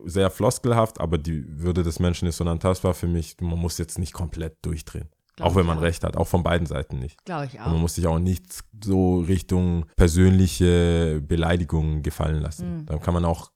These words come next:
Speaker 1: teilweise Sachen einfach auch, äh, gehen, wenn man das Glück hat, dass man zu zweit ist oder so, vielleicht jemand anderen sagen so, "Ey, ich kann damit nicht mehr
Speaker 2: Mhm.
Speaker 1: dealen."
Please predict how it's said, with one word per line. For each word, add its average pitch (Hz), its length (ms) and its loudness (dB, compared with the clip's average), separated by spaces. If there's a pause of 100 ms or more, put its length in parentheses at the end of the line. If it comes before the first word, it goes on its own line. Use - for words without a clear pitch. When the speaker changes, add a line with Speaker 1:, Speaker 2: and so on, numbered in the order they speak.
(100)
Speaker 1:
teilweise 85 460 0
Sachen 80 260 -4
einfach 78 240 -6
auch, 78 300 -8
äh, 78 180 -6
gehen, 90 300 2
wenn 82 100 2
man 82 100 0
das 82 160 -6
Glück 98 220 -2
hat, - 220 -2 (100)
dass - 240 -8
man 85 140 -2
zu - 120 -8
zweit 92 340 0
ist 85 120 -4
oder 82 140 -2
so, 82 100 -2
vielleicht 80 280 -6
jemand 82 220 -2
anderen 80 300 -4
sagen - 20 -8
so, - 100 -10
"Ey, 73 120 -4
ich - 100 -10
kann 82 160 -6
damit 78 240 -6
nicht - 140 -8
mehr 76 200 -4 (240)
Speaker 2:
Mhm. 180 320 -8 (100)
Speaker 1:
dealen." 92 580 2